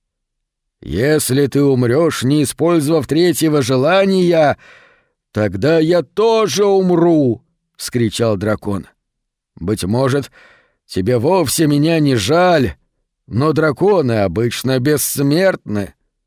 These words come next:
Представляешь, сколько веков жизни я потеряю из-за тебя!» «Бедный дракон», — сказала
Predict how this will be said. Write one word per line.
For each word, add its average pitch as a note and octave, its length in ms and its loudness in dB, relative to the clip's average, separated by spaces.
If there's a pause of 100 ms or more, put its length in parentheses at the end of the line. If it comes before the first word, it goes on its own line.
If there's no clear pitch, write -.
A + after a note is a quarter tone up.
(440)
Представляешь, E3+ 920 0
сколько F3 600 -2
веков D#3+ 440 0
жизни F3 440 0
я E3+ 220 0
потеряю E3+ 760 0
из-за E3+ 440 0
тебя!» D3+ 600 0 (920)
«Бедный - 560 -4
дракон», — F#2 720 -6 (580)
сказала A2+ 640 -2